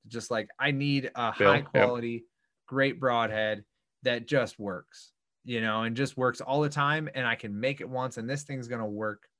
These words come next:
Speaker 1: forever."
Speaker 2: Yep.
Speaker 1: And that's, and that's, that's what I feel like you're doing as well. And, and eventually what that does to the big dogs in the room is it goes,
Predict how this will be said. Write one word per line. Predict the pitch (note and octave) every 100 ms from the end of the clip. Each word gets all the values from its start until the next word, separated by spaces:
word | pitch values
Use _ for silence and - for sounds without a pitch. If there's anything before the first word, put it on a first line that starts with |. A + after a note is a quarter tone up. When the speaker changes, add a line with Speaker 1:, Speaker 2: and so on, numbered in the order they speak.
| _
Speaker 1:
forever." | G#2 F#2+ - - - _ _ _ _ _
Speaker 2:
Yep. | A#2+ C#3+ - _ _ _ _ _ -
Speaker 1:
And | C3
that's, | C3+ C#3 C3+ - -
and | C3+ C#3
that's, | C#3 -
that's | B2+ C3 B2+ B2
what | B2
I | C3
feel | C3+ C3+ B2
like | A#2+ A2 -
you're | A#2+
doing | A#2 A#2 A2+ A2
as | G2+
well. | A2 A2+ A2+ A2 - - _ -
And, | D#3+ D#3+ D3+ D3
and | C#3 B2+
eventually | A#2 D3+ G#3 - C3+ A#2+ A#2+
what | A2 C#3+ D3
that | C3 G#2+
does | A2+ C3+ C3+ A#2+
to | -
the | A2
big | F2+ D#3 D#3
dogs | B2+ A2+ A2 G#2+
in | G#2+
the |
room | G2+ G#2 G#2 G#2
is |
it | G#2
goes, | G2+ G2+ F#2+